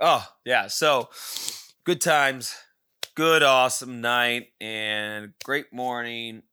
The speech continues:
I mean, whatever you wanna name it. It's good. Um, I also, so I've been checking the mail. I did send, and I, I think I did mention this, I did send the letter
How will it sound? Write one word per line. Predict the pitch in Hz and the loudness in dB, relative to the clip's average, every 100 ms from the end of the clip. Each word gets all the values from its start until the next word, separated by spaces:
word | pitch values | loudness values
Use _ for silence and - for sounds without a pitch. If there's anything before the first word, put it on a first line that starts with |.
| - | -2
I | 180 151 | 0 0
mean, | 107 78 - | -4 -10 -14
whatever | 101 76 57 98 | -12 -10 -12 -14
you | 110 | -12
wanna | 104 85 82 | -12 -14 -18
name | 58 - | -20 -10
it. | - | -2
It's | 110 - | -2 -2
good. | - 60 - - - - - - - _ - | -10 -16 -16 -20 -20 -20 -20 -20 -20 _ 0
Um, | 147 139 123 107 90 _ _ _ _ _ _ _ _ _ _ - 170 | 4 6 4 0 -14 _ _ _ _ _ _ _ _ _ _ -4 4
I | 170 | 6
also, | 220 247 - 208 185 190 - _ _ _ _ _ - | 8 6 4 2 2 2 -2 _ _ _ _ _ -2
so | 175 160 135 _ _ _ - | 2 2 0 _ _ _ 0
I've | 139 156 | 2 2
been | 175 | 0
checking | - 185 180 | 0 0 -2
the | 170 | -4
mail. | 147 151 160 170 - | 0 0 0 -4 -2
I | 117 | -2
did | 110 - 147 127 | -2 0 0 0
send, | - 151 147 147 | 0 2 2 2
and | 135 127 | 0 0
I, | 113 90 - | -2 -4 -8
I | 113 | -6
think | 131 127 | -6 -8
I | |
did | 120 117 | -8 -10
mention | 110 - 110 | -10 -12 -12
this, | 107 | -12
I | 107 | -10
did | 131 143 | -8 -8
send | - 139 135 127 127 | -4 0 0 0 -6
the | 113 | -10
letter | 110 113 117 117 120 117 | -4 0 2 0 0 -4